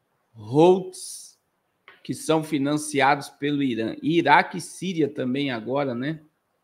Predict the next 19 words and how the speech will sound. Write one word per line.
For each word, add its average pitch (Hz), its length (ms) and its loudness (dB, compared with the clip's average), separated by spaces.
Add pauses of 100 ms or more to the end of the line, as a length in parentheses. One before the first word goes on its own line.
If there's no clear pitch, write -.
(1000)
Iraque 143 560 4
e - 20 -4
Síria 135 840 -6 (2000)
também 139 540 2
estão 139 340 -4
sendo 143 500 -2
aí 131 600 -2
alvos 190 1200 6 (180)
de 127 240 -2
ataques 147 720 4
de 135 120 -6
Israel 131 680 -4
para 135 640 4
exterminar 160 1000 0
o 170 160 -4 (140)
câncer 208 800 6
do 147 140 -2
Oriente - 640 4
Médio. 131 320 -6